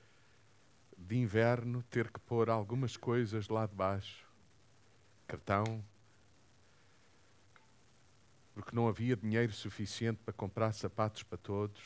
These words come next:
Eu não estou a falar disto para vocês, mas eu sei o que é isso. Mais do que isso, eu não só não publiquei isso, estou agora a assumi-lo publicamente, nem partilhava com a Isabel,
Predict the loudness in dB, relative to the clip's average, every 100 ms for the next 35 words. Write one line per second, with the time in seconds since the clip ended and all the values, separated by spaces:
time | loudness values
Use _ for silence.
0 | -8 -6 -4 -2 0 0 -2 -4 -2 0
1 | 0 0 0 0 -6 -6 -6 -2 2 2
2 | 2 -4 -10 -16 -20 -20 -20 -20 -20 -10
3 | -6 0 0 0 -6 -8 -12 -20 -20 -20
4 | -20 -20 -20 -20 -20 -20 -20 -20 -20 -20
5 | -20 -20 -20 -20 -20 -20 -20 -4 4 6
6 | 6 2 -4 -2 -4 -4 -12 -18 -20 -20
7 | -4 -2 0 2 2 0 -2 0 2 0
8 | -4 -18 -20 -20 -20 -20 -20 -20 -6 0
9 | 2 2 0 -2 2 4 6 4 2 -4
10 | -10 -14 -6 -2 2 2 2 0 -2 -2
11 | -2 -4 -4 -4 -2 -2 0 0 -2 -12
12 | -20 -20 -20 -20 -4 0 4 2 2 0
13 | 2 2 -2 -2 -2 -2 -2 2 2 0